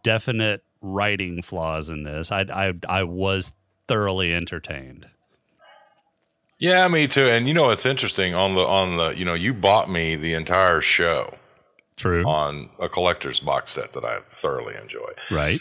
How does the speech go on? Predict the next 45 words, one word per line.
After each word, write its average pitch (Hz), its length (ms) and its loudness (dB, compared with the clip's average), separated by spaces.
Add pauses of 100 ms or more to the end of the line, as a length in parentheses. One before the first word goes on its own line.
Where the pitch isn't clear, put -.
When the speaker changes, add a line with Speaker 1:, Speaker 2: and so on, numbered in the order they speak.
Speaker 2:
And 101 100 2
I 95 80 4
thought 139 240 4
it 143 80 2
would 107 140 -2
be 90 120 0
fun 98 360 0
to 90 120 -2
watch, 80 760 0 (160)
'cause 87 160 -4
I've, 95 240 2 (120)
<laughs> - 80 6
I've 113 220 2 (140)
just - 260 -2
watched 76 320 0
that 78 160 2
a 60 80 -2
lot 62 680 -2 (200)
over 78 200 -4
the 67 120 -10
years. 62 400 -8 (720)
And 95 360 4
I 104 120 4
thought 123 180 2
it 127 40 4
would 117 80 0
be 107 80 2
fun 110 240 0
to 101 60 2
watch 95 420 0
your 98 200 2
H, - 440 0
your, 92 240 0
your 95 180 2
high 107 220 4
def 98 260 2
version 80 640 0
online 82 840 0
and 85 220 -2
then 80 200 0
watch 78 600 0
what 76 160 0
I 117 180 2
have. - 320 -8 (340)
Speaker 1:
Uh-huh. 87 340 0